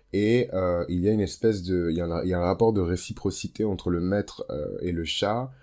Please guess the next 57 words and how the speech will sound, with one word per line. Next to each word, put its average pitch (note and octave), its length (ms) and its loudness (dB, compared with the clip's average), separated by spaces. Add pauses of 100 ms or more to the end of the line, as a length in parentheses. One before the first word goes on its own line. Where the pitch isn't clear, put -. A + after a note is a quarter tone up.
(200)
euh, F2 220 -4 (100)
qui - 140 -8
fait A#2 240 0
que, G#2 320 2
voilà, G#2+ 320 4
le, E2 200 -2
le E2+ 120 -2
chat G#2+ 160 0
sait - 120 -4
très G2 140 -4
bien G#2 80 2
qu'il F2 220 -2
dépend G2 340 2
aussi, G2+ 540 -2
euh, D#2+ 320 -4
du E2 200 -6
maître F#2 360 -2
pour G2 240 -2
être F2 180 -4
nourri, E2+ 440 -2
pour - 140 -8
être - 180 -6
protégé, F2+ 460 -2
pour - 160 -8
être D#2 200 -4
logé, F2 480 -2
et, E2+ 260 -2
et E2+ 40 0
j'en D#2+ 180 -4
passe, F#2+ 340 -2
et F2 40 0
des D2+ 140 -6
meilleurs, E2 360 -2
parce - 120 -18
que - 80 -8
j'ai D2+ 120 -4
pas D#2+ 120 -4
de - 60 -10
chat, F#2 160 0
donc D#2 180 -6
je D2 40 -12
vais C#2 60 -14
pas E2 100 -2
aller D#2+ 120 -2
plus D#2 160 -10
loin, F#2 120 -2
mais E2 100 -4
j'ai C#2+ 100 -8
côtoyé D#2 300 -6
beaucoup D#2 200 -8
de - 40 -16
chats D#2+ 120 -6
aussi, - 220 -8
comme D2+ 220 -8
tout D2+ 100 -10
le D#2 60 -2
monde. F#2+ 160 -6